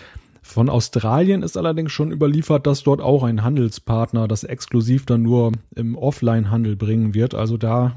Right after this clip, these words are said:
ist möglicherweise Ähnliches zu erwarten. Auf jeden Fall sehr interessant, die ganze Geschichte. Ja, nächstes Thema, Deep Space Nine auf Blu-ray. Ähm, neueste Nachricht ist, ein Effektspezialist hat jetzt grünes Licht gegeben. Er hat gesagt, die Dateien für die Spezialeffekte,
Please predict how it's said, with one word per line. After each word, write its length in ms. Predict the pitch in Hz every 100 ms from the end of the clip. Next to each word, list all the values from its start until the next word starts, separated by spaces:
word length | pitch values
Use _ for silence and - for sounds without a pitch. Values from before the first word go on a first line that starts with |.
| 156
ist 220 | 127 -
möglicherweise 640 | 120 127 123 117 117 113
Ähnliches 460 | - 123 143 147 139
zu 140 | 151
erwarten. 680 | - 127 131 135 - 131 - - - - - - 123
Auf 140 | 117
jeden 120 | 120
Fall 180 | 107 113
sehr 180 | 107 107
interessant, 440 | - 110 - 104
die 80 | 101
ganze 240 | 90 90
Geschichte. 520 | 82 90 90 - 92 101 _ _ _ _ _ _ _ _ - _ _ _ _
Ja, 180 | 160 117
nächstes 360 | 160 202 131
Thema, 340 | - 117 104 98 - 156
Deep 140 | 175
Space 420 | - 160 160 -
Nine 280 | 143 147 156
auf 200 | 107 -
Blu-ray. 540 | 120 117 104 98 104 110
Ähm, 400 | - 113 120 117
neueste 600 | 143 143 131 135 151 -
Nachricht 420 | 127 135 160 175 160
ist, 180 | 151
ein 160 | - 135
Effektspezialist 920 | 123 - - - 170 - 156 151 -
hat 140 | 147 135
jetzt 140 | 120
grünes 380 | - 139 151 131
Licht 300 | 123 165 -
gegeben. 520 | 175 143 156 170 190
Er 120 | 135
hat 120 | 131 -
gesagt, 540 | 117 127 135 135 -
die 60 | 123
Dateien 500 | 123 - 120 143 151
für 140 | 135
die 120 | 123
Spezialeffekte, 1120 | - 110 - - 110 147 147 156 147 - 151